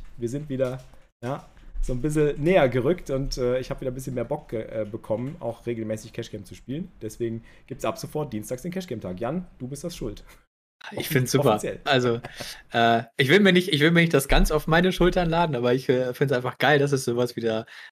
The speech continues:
Speaker 2: äh, bei dir gibt und dass ich dich so ein bisschen anfixen konnte, wieder ein bisschen Cash-Game zu zocken. Ich guck mir das auch gerne an, ne? Also ich,
Speaker 1: Ja.
Speaker 2: äh, äh, profitiere davon auch vom Cash-Game Dienstag und ja, ich find's einfach super. Klasse Geschichte.
Speaker 1: Cool. Mega geil.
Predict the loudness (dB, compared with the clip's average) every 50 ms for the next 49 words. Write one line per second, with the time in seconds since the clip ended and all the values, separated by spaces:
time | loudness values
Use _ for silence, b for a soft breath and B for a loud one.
0 | B -10 -8 -6 -6 -2 0 0 2 2 2 2 2 2 0 0 2 0 0 0
1 | -2 -2 -2 -2 0 2 2 2 2 2 0 0 0 0 0 2 0 -2 -2 0
2 | 0 0 2 4 4 2 2 2 0 0 0 -2 -2 -4 -6 -6 -2 -2 -2 -2
3 | 2 0 0 0 0 -4 -4 -2 -2 -4 -2 -2 -4 -6 B B B B B B
4 | -6 2 4 6 8 8 6 6 2 0 2 2 2 4 2 2 0 0 -2 -4
5 | -6 -6 -6 -4 -6 -6 -6 -8 -8 -6 -4 -2 -2 -2 -4 -6 -10 B B B
6 | B B B B B B -2 -2 -2 -2 -4 -6 -2 0 0 0 2 4 6 6
7 | 8 6 4 4 2 2 2 2 2 2 -2 -4 0 0 -2 -2 0 0 0 0
8 | 0 -2 -4 -4 -4 -4 -6 -6 -4 -4 -2 -2 -2 -4 -4 -6 -6 -4 -4 -2
9 | -4 -4 -6 -6 -10 -8 -8 -10 -10 _ -12 -10 -4 -2 -2 0 0 -2 -2 -2
10 | -4 -4 -4 -6 -8 -12 -18 _ -20 _ _ _ _ _ _ _ _ _ _ -6
11 | -4 -2 0 0 0 2 0 -2 -4 -6